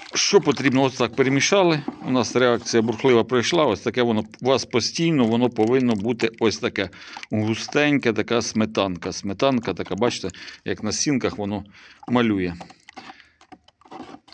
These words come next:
Після бурхливої реакції даємо відстоятися, ну, п'ять хвилин, хто як може. Можна і, і багато і не давати.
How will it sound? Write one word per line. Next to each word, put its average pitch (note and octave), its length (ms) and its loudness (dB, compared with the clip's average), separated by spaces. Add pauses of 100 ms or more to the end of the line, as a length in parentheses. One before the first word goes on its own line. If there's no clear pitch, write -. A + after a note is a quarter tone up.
(300)
Після C3 260 2
бурхливої B2+ 520 6
реакції C3+ 440 2
даємо A2+ 360 4
відстоятися, A#2+ 800 2
ну, G#4+ 100 -2
п'ять - 320 0
хвилин, C3 400 0
хто - 180 0
як A2+ 320 -2 (160)
може. F#2+ 360 -4
Можна C3+ 340 0
і, G#2 120 0 (440)
і C#3 120 -4
багато A#2+ 400 2
і A2+ 40 0
не A2 140 -2
давати. F2+ 460 0